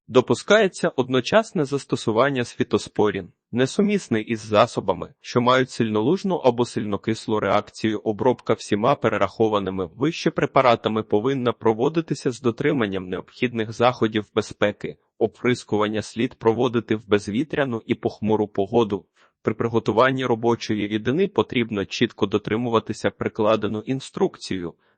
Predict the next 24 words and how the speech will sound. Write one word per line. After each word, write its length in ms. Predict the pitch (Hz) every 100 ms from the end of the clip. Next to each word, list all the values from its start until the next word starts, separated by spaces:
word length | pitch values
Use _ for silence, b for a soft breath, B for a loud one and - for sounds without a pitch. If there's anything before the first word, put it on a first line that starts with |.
| _
Не 160 | 139
припустимо 640 | 165 190 196 185 - 160 139
перевищувати 800 | 113 101 98 117 - 110 110 -
концентрацію, 1000 | 107 101 107 101 98 175 - 190 170 - _
встановлену 760 | - - 127 113 110 110 117 110
виробником. 640 | 107 101 107 - 160 202 - _ _ _ _ _ _ -
Галерея, 640 | 107 104 101 107 139 185 - _
аналоги 540 | 107 107 143 143 120 127
престижу. 760 | 120 113 - 101 95 - 78 _
Препарат 560 | 117 113 117 135 196 -
Актелік 600 | - - 214 196 190 131
є 120 | 127
токсичним 720 | 120 - - 214 - 120 107
для 140 | 104
людей 420 | 104 104 117 165 -
і 80 | 120
ссавців. 760 | - 143 - - - - _ _ _
Препарат 560 | 127 - 113 143 190
Актара 440 | - - 208 208 135
нефітотоксичний 1080 | 120 - - 104 107 - - 110 - 113 107
і 140 | 120
сумісний 600 | - 110 156 190 202 151
з 100 | -
більшістю 680 | 131 160 - 156 - -